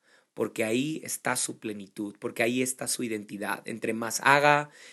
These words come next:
entre más tenga, entre más sepa, entre más diga, entre más controle, ah, ahí está su identidad. Eh, él e-, es, él es el dinero, ¿ok? <laughs> Entre más dinero tenga, más pleno se va a sentir, y entonces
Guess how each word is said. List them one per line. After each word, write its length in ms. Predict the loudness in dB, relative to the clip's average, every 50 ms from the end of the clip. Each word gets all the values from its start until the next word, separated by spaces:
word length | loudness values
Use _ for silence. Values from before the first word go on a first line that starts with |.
| -14 -14
entre 260 | -10 -6 -2 -2 -2
más 240 | -2 -4 -6 4 6
tenga, 520 | 8 8 8 8 6 6 8 8 6 4
entre 300 | 0 -6 -8 -6 -6 -4
más 200 | -4 -4 -4 0
sepa, 580 | 4 8 8 8 8 8 6 6 6 6 4 0
entre 260 | -2 -6 -8 -6 -6 -6
más 280 | -6 -6 -8 -8 -6
diga, 460 | -6 -4 -2 4 6 6 8 8 6
entre 240 | 4 2 -2 -4 -6
más 220 | -6 -6 -6 -8 -8
controle, 920 | -8 -8 -8 -4 2 6 8 8 8 8 8 8 8 8 6 4 2 -4 -14 -20 -20 -20 -20 -20 -18 -6
ah, 360 | 0 2 4 6 6 4 4 2
ahí 320 | 0 0 0 2 0 0 0
está 320 | -2 -4 -4 -4 -2 -2 0
su 140 | 0 0
identidad. 600 | -2 -4 -4 -6 -8 -10 -10 -8 -8 -8 -10 -10 -16 -20 _ _ _ _
Eh, 280 | 0 0 0 0 -6 -18 -20 -20 -16 _ 8
él 240 | 8 10 10 10 8
e-, 200 | 8 6 6 4
es, 280 | 4 4 4 2 -2 _
él 140 | 4 6 6 6
es 120 | 6 6
el 120 | 4 2
dinero, 420 | 2 0 0 0 0 0 -2 -6 -10 -10 -8
¿ok? 200 | -8 -8 -4 -4 -2 -2 -2 -4 -6 -10 -14 _ _ _ _
<laughs> 380 | -10 -10 -10 -10 -10 -8 -6 -2
Entre 280 | -2 4 8 10 10 10
más 260 | 10 8 6 6 4
dinero 360 | 2 4 4 6 6 6 6
tenga, 300 | 6 4 6 6 6 4
más 300 | 6 4 4 2 2 0
pleno 340 | -2 0 2 2 2 2 0
se 120 | -2 -2
va 80 | -4 -2
a 40 | -2
sentir, 400 | -2 -4 -6 -8 -8 -6 -4 -4
y 60 | -4
entonces 460 | -4 -4 -4 0 2 4 2 2 0